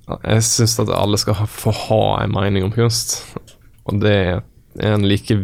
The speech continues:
altså, det er en like viktig da, å høre alle sine perspektiv av hvordan de opplever og erfarer, eh, kunst.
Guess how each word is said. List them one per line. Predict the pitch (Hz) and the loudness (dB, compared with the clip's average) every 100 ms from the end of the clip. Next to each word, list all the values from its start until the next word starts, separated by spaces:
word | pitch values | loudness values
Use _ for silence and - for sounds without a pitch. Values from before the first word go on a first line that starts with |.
| 107 - - | -4 -12 -6
altså, | - 107 107 - - - | -2 0 -2 -6 -10 0
det | 113 | 2
er | |
en | |
like | 113 117 120 | 4 2 0
viktig | 120 - 120 | -2 0 2
da, | 131 | 4
å | 117 | 4
høre | 120 113 | 4 6
alle | 110 107 | 4 2
sine | 117 113 | 2 2
perspektiv | 117 - 160 151 - - | 0 0 2 0 -2 -8
av | 113 113 113 - - - - - - - - - - - - - | -2 -2 -4 -14 -20 -20 -20 -20 -20 -20 -20 -20 -20 -20 -6 0
hvordan | 113 107 - | 2 2 2
de | 107 101 101 107 | 2 4 2 0
opplever | - - 101 95 98 101 104 - | -4 0 4 4 4 2 2 0
og | 104 | -2
erfarer, | 101 110 107 113 127 - - - | 0 2 4 2 0 -8 -20 -10
eh, | - 110 113 | -2 0 2
kunst. | 135 170 - - | 0 0 -4 -10